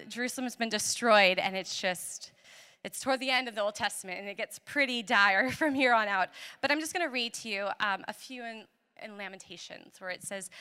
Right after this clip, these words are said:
um, Jeremiah is crying out, and in the first chapter, he says, "Bitterly she weeps at night. Tears are on her cheeks. Among all her lovers, there is no one to comfort her.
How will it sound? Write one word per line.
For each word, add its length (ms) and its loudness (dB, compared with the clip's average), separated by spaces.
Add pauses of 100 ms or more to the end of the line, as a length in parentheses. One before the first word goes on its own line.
(280)
um, 160 0
Jeremiah 640 4
is 120 -6
crying 380 0
out, 320 0
and 400 -4
in 460 -8
the 80 -8
first 280 -4
chapter, 340 2
he 120 -8
says, 260 -8 (200)
"Bitterly 400 8
she 180 0
weeps 320 -4
at 100 4
night. 440 -2
Tears 440 0
are 140 4
on 220 4
her 180 -6
cheeks. 500 -8 (400)
Among 400 6
all 300 12
her 180 0
lovers, 440 4
there 120 -2
is 140 -6
no 300 0
one 400 -2 (100)
to 100 -18
comfort 500 -10
her. 260 -8